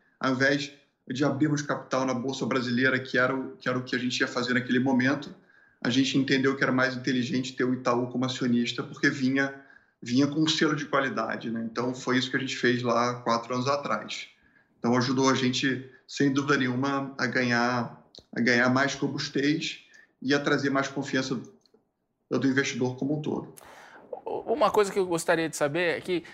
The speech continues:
Speaker 2: a X P sempre foi muito crítica aos bancos,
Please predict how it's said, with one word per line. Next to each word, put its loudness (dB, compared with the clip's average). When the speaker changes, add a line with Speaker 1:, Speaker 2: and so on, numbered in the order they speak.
Speaker 2:
a 2
X 0
P 4
sempre -4
foi 2
muito -4
crítica -2
aos 4
bancos, -4